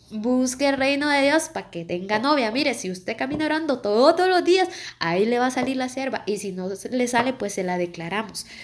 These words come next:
Nos gustan mucho las añadiduras porque queremos a Dios y a algo más. Porque no hemos hecho ese clic de vivir con la convicción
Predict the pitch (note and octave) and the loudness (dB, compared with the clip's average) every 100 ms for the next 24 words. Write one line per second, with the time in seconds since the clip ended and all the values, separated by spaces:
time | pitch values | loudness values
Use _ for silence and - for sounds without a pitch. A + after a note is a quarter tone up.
0 | - - - C#4+ C#4 C4+ F4 F4+ G4 F#4+ | -18 -18 -2 0 2 4 2 2 -2 -4
1 | E4+ F4 F4 F4 D#4+ C#4 A#3 A3+ C#4 F4+ | 0 6 6 6 0 0 0 0 0 0
2 | - B3 A3+ G#3 G3 G#3+ C4 D4 - A3 | 0 -4 -4 -6 -4 -4 -4 -6 -4 -4
3 | G#3 B3 D4 - G3+ F3 E3+ F3 G#3 A3 | 0 2 2 0 -2 0 0 0 -2 -2
4 | C#4+ C#4+ - - - - - - D4 D4 | -4 -4 -4 -8 -18 -20 -12 0 0 0
5 | D4 C#4+ C#4+ - - _ - _ A#3 B3+ | 0 0 -2 -4 -16 _ -20 _ -2 0
6 | C#4+ D4 D4+ C#4+ C#4 C#4+ C#4+ C#4+ - D#4+ | 2 0 0 -2 0 0 0 -2 4 4
7 | - - - _ _ G3 F#3+ G#3 G3 F#3+ | 2 -8 -20 _ _ -4 2 2 0 0
8 | B3 C#4+ - - G3 F3+ F3+ E3+ E3 E3 | 0 -2 -6 -10 -8 -8 -8 -10 -8 -6
9 | B3+ D4+ | -6 -8